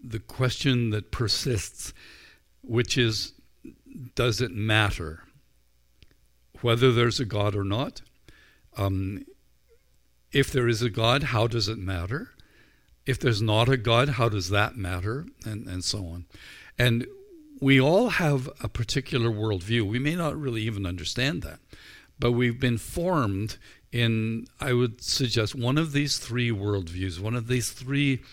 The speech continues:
big picture understandings of how God is related to his creation. The first of those we call deism. Um,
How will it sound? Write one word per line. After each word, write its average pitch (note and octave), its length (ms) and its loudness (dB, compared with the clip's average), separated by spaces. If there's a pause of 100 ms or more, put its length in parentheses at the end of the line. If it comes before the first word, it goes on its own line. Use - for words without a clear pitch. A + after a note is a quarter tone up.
(460)
big C#3 280 4
picture B2 420 -2
understandings F#2+ 1040 -2 (840)
of A#2 180 4
how A#2+ 220 6
God G2+ 360 2
is G2+ 320 -2
related F#2+ 680 0 (520)
to - 200 -4
his F#2+ 220 0
creation. F2 640 -4 (720)
The B2 120 -2
first - 280 4
of B2 160 0
those G2+ 400 2 (100)
we B2 200 -6
call G#2 300 2
deism. F#2+ 920 0 (500)
Um, G2 500 0